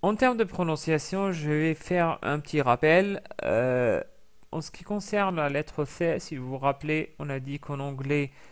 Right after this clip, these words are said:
le, la lettre C est l'équivalent de T H en anglais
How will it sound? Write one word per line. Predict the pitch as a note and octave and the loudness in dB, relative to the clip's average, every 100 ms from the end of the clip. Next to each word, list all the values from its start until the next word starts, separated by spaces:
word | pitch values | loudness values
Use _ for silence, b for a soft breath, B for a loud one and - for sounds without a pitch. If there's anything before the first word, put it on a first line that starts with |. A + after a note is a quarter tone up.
| b b - | b b -10
le, | C3 B2+ A#2+ B2 B2 | -4 0 2 2 2
la | B2 | 0
lettre | C3 C#3+ - | -2 -2 -4
C | C#3 - D#3 D3+ D3 - - - - - | -10 -6 2 6 6 4 -6 -20 -16 -8
est | |
l'équivalent | C#3+ C3+ - D#3 D3 C#3+ D3 C#3 C3 b b b | -8 -8 -4 -2 0 0 0 -4 -10 b b b
de | C3 C3+ | -6 -6
T | - D#3 | 0 6
H | D3 D3 D3 - - | 8 6 4 -6 -12
en | C3 C#3 | -10 -6
anglais | C#3+ C#3+ C#3 D3 D3 | -6 -6 -2 0 0